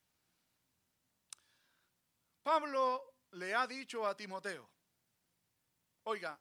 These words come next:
estos dos versículos iniciales son para quedarse un buen rato, pero vamos a hacerlo en el tiempo que tratamos de hacerlo siempre. Pablo le está diciendo a Timoteo, "Te encarezco delante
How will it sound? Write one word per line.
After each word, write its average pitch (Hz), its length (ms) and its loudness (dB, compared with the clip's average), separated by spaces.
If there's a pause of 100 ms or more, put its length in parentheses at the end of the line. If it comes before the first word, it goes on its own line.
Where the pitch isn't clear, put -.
estos 233 320 -6
dos 220 160 -4
versículos 196 640 -10
iniciales 170 880 -8 (960)
son 262 300 -6
para 226 240 2
quedarse 202 380 -4
un 208 120 -12
buen 220 160 -4
rato, 208 440 0 (120)
pero 165 420 -8 (1400)
vamos 202 240 -2
a 202 40 -4
hacerlo 208 320 -6
en 170 60 -12
el 147 120 -16
tiempo 196 340 -12
que 160 140 -16
tratamos 165 500 -10
de 139 100 -18
hacerlo 160 360 -14
siempre. - 440 -20 (1400)
Pablo 269 240 0
le 233 80 2
está 233 180 -4
diciendo 226 420 -4
a 196 60 -6
Timoteo, 175 520 -12 (480)
"Te 247 100 -6
encarezco 254 1080 2 (360)
delante 247 920 4